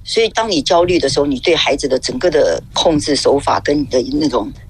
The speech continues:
强加意志在他们身上的做法就会非常的强烈。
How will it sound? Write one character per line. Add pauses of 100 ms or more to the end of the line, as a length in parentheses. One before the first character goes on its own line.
强
加
意
志
在
他
们
身
上
的
做
法
就
会
非
常
的
强
烈。